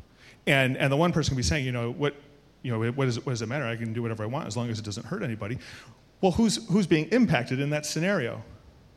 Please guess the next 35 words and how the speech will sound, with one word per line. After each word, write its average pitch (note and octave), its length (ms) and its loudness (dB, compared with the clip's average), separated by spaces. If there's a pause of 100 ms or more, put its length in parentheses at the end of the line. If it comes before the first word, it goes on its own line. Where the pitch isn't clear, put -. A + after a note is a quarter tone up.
(1500)
Who, B2+ 160 -6
who's D3 140 -6
the D#3 60 -4
first E3+ 200 0
one? G3+ 160 4 (1400)
Yeah, D#3 160 8
the E3+ 100 4
guy C#4+ 200 6
that's D4 260 6
with C#4 240 4
him. D#3 340 6 (600)
The A3 100 4
guy B3+ 160 10
that's C#4 200 8
standing B3 480 8
there B3+ 160 10
with B3 240 6
him A#3 160 10
is E3 140 8
actually A3 400 8
impacted A3 460 8
by F#3 160 6
his G#3 320 6
choice. E3 520 6
What D3+ 180 4
does E3 160 4
it G3 100 6
matter? G3 320 8
Well, F3+ 220 6 (300)
well, F3 120 6
to E3+ 100 4
this A#3 200 4
dude, D3 260 4
it E3+ 100 0
matters. F#3+ 600 2